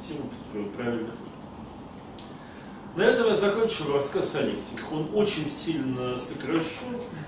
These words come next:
нужно было сказать еще массу вещей, включая системные операторы,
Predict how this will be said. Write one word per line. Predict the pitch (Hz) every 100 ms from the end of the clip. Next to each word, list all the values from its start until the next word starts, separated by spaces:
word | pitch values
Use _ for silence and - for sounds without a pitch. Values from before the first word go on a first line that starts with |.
| -
нужно | 160 170 147
было | 135 135
сказать | - 147 135
еще | -
массу | 135 135 -
вещей, | 135 - 135
включая | - - 139
системные | - - - 127 127 147
операторы, | 185 214 214 202 -